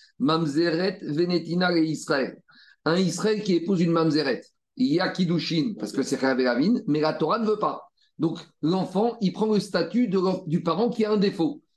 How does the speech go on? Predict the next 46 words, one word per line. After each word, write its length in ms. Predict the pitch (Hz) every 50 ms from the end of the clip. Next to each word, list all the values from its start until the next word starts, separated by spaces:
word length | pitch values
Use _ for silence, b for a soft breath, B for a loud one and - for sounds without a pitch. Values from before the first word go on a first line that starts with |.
| _ _ -
Donc, 240 | 123 151 156 - -
comme 240 | 196 208 196 185 175
la, 260 | 175 175 175 165 165
le 140 | 160 160 160
parent 180 | 170 180 180
qui 80 | 147 170
a 40 | 170
un 40 |
défaut, 220 | 170 165 - 160 151
c'est 160 | 143 - 156
la 160 | 151 160 160
maman 360 | 160 165 165 165 160 151 127 101
qui 120 | - -
est 60 | 135
mamzeret, 600 | 135 143 143 143 117 123 123 127 160 214 - - _ _ _ _ _ -
l'enfant, 680 | 165 175 185 180 160 - - 151 170 196 233 226 226 -
il 200 | 185 175 165 160 175
est 220 | 190 202 202 - -
mamzer. 520 | 131 151 165 180 175 147 123 123 90 - - _ _ b b b b b
Natine, 600 | - 156 175 175 160 - - 202 202 180 143 -
c'est 180 | - - 143 139
pareil, 440 | 123 131 127 156 180 196 190 - -
on 100 | 151 147
verra, 320 | 131 139 143 151 170 185 175
c'est 100 | - 151
ceux 160 | - - 156
qui 140 | - 170 160
se 80 | -
sont 140 | - 190 165
convertis 400 | - 170 165 170 165 - - 165
à 20 |
l'époque 320 | 160 156 - - 160 160 135
de 100 | 147 151
Joshua, 520 | 143 - 147 156 165 156 139 - - - - - - - -
ils 280 | 170 175 175 180 151 143
voulaient 260 | 170 175 185 185 160
se 120 | - - 143 143 -
faufiler 640 | - 180 160 160 - 165 175 170 180 170 160 147 - -
en 80 | 143 160
disant 380 | 156 170 170 143 160 165 156 -
qu'ils 160 | - 123 127
n'étaient 200 | 143 143 151 143
pas 100 | 151 147
des 120 | 143 143
sept 260 | 139 - 143 135 113
nations. 480 | 120 131 127 120 - 208 226 233 226